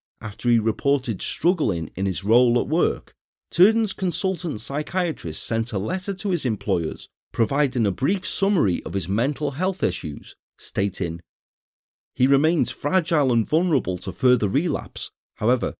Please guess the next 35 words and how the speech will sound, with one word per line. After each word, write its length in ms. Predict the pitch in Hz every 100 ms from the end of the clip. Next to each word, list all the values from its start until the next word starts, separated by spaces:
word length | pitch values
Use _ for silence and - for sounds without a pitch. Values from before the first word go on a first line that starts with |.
| _ _ _
he 100 | 113
is 140 | 104 110
never 280 | 123 160
a 80 | 180
threat 320 | 165 95 - -
to 140 | 98
anybody 540 | 135 160 92 82 71 - _ _ -
and 120 | 98
is 120 | 98
always 380 | 123 170 151 -
a 60 | -
pleasant 420 | - 139 175 139
young 240 | 151 160
man 320 | 170 170 76 - _ _
who 80 | 104
is 120 | 98
trying 340 | - 123 131
hard 420 | 123 135 160 110 87
to 100 | 92
lead 280 | 101 104 80
a 60 |
normal 480 | 90 107 131 139 131
life 380 | 117 151 80 -
as 100 | -
possible." 560 | - 92 92 95 85 85 - _ _ _ _ _ _ -
Matthew's 480 | 135 160 202 190
emotional 520 | 190 170 202 - 196 -
problems 500 | 117 95 90 90 -
could 160 | 104
be 120 | 107
helped 440 | 90 117 135 - -
by 120 | 95
changing 520 | - - 127 117 -
his 160 | 98 92
job 420 | - 110 127 -